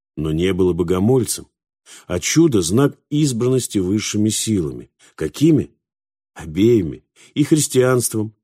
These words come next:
и язычеством. На смысл труда их точки зрения совпадают. Ведь к вечной жизни Симеон был возвращен не ангелами с небес,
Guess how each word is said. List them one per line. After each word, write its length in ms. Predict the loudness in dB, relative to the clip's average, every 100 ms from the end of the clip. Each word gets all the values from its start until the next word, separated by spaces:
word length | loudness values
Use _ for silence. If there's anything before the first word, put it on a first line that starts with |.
| _ _
и 80 | -2
язычеством. 800 | 0 -2 -6 -8 -12 -14 -18 -20 _ _ -20 -12
На 160 | -4 -2
смысл 460 | 2 4 4 4 0
труда 460 | 2 0 2 2
их 220 | 2 -2 0
точки 280 | -2 -2
зрения 400 | -2 0 2 2
совпадают. 840 | 0 -4 -4 -4 0 0 0 -4 -16 _ _ _ _ _ _ _ _
Ведь 260 | -4 -4 0
к 60 |
вечной 420 | 2 2 4 2 2
жизни 380 | 4 4 4
Симеон 520 | 0 0 2 4 4 4
был 160 | 2
возвращен 600 | 2 2 0 0 2 4
не 120 | 4
ангелами 580 | 2 2 2 2 0 0
с 140 | -4 -4
небес, 520 | -4 -6 -8 -12